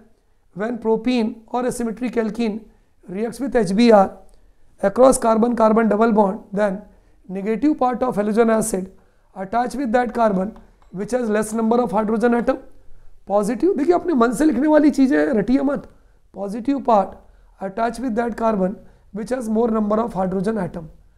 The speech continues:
and two bromo propane is formed। This rule is called as Markovnikov's rule। एक कन्फ्यूजन सर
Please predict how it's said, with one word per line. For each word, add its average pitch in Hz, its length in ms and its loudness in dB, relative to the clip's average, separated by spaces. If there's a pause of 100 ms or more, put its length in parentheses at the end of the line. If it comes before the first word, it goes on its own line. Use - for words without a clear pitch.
(280)
and 220 220 -10
two 311 160 0
bromo 233 300 2 (380)
propane 214 360 -4
is 220 160 -10
formed। 165 280 -16 (480)
This 240 200 -8
rule 285 180 -2
is 285 160 -6
called 247 260 0
as - 220 -4 (340)
Markovnikov's 220 880 -6
rule। 175 460 -10
एक 269 120 -12
कन्फ्यूजन 262 440 -4
सर 247 180 -4